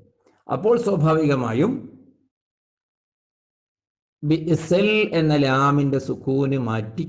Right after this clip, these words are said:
കെസ്ർ കൊടുക്കണം. അങ്ങനെയാണ് ബിഅ്സൽ ഇസ്മു. അറബി ഗ്രാമർ അറിയുന്നവർക്ക്,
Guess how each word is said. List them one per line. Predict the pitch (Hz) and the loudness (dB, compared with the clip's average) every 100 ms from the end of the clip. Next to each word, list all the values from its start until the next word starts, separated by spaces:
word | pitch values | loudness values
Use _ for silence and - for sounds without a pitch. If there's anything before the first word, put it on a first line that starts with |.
| - | -2
കെസ്ർ | 170 - 190 | 0 2 0
കൊടുക്കണം. | 170 123 110 101 98 - - _ _ _ _ _ _ _ _ _ _ _ _ _ _ - | 0 -2 -4 -10 -10 -14 -20 _ _ _ _ _ _ _ _ _ _ _ _ _ _ -2
അങ്ങനെയാണ് | 170 196 165 151 143 135 | 2 4 4 4 2 0
ബിഅ്സൽ | 175 170 160 - 175 170 147 185 | -2 -2 -6 -2 0 2 2 0
ഇസ്മു. | 175 - 156 127 104 117 | -2 -6 -6 -4 -4 -2
അറബി | 120 120 131 120 | -2 -2 -4 -2
ഗ്രാമർ | 120 127 143 131 | -2 0 0 0
അറിയുന്നവർക്ക്, | 123 117 113 110 110 | -2 -4 -6 -6 -4